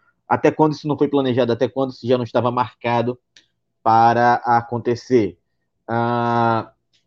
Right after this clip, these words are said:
o Rony Hegert, Cláudio, ele pergunta se o Pazuello é um rolo de fumaça ou um boi de piranha. Eu acredito que seja um rolo de fumaça, como você trouxe aqui na sua resposta anterior.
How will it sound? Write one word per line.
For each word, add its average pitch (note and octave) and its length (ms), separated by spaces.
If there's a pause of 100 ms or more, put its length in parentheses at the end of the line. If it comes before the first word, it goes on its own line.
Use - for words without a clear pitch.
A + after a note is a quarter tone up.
(420)
o D#3 100
Rony D#3+ 260
Hegert, E3+ 400
Cláudio, B2 220
ele C3 60
pergunta C#3 680 (340)
se - 140
o - 20
Pazuello E3 480
é F3 40
um D3+ 120
rolo F#3+ 240
de F#3 80
fumaça D#3+ 720 (120)
ou F#3 200
um G3 100
boi F3 200
de F3+ 80
piranha. F3 440 (400)
Eu C#4+ 120
acredito C#4+ 400
que B3 160
seja G#3+ 300
um A3 40
rolo G3+ 240
de G3 80
fumaça, F#3+ 520
como E3 240
você D#3 200
trouxe D#3 240
aqui D3+ 180
na D3 100
sua C#3 160
resposta C3 380
anterior. D3 380